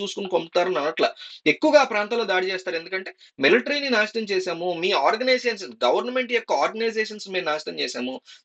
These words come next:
తద్వారా మీకు సంబంధించిన అన్ని క్లోజ్ చేసాం అనేటువంటి స్ట్రాంగ్ మెసేజ్‌ని ఆ దేశానికి ఇవ్వడం, తద్వారా ఆ దేశం సరెండర్ అయిపోవాలి. Obviously వార్‌లో కావాల్సింది ఏంటంటే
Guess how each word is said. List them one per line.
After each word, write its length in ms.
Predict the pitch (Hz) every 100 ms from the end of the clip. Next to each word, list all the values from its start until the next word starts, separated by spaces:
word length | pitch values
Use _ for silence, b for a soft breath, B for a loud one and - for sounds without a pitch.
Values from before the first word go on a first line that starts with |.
| 147
తద్వారా 420 | 147 165 185 240 b b -
మీకు 180 | 180 185
సంబంధించిన 600 | 180 185 190 185 185 156 _ _ -
అన్ని 220 | 135 165
క్లోజ్ 280 | 185 156 151
చేసాం 260 | 147 143 135
అనేటువంటి 400 | 135 131 131 127
స్ట్రాంగ్ 540 | - - 156 226 254
మెసేజ్‌ని 500 | 185 151 220 220 214
ఆ 40 |
దేశానికి 440 | 147 156 202 190 175
ఇవ్వడం, 240 | 175 240
తద్వారా 360 | 226 180 233 269
ఆ 40 |
దేశం 260 | 220 240 262
సరెండర్ 320 | 247 262 262
అయిపోవాలి. 300 | 208 180 127
Obviously 420 | 156 220 233 226 185
వార్‌లో 300 | 175 196 202
కావాల్సింది 420 | 185 196 202 196
ఏంటంటే 280 | 190 196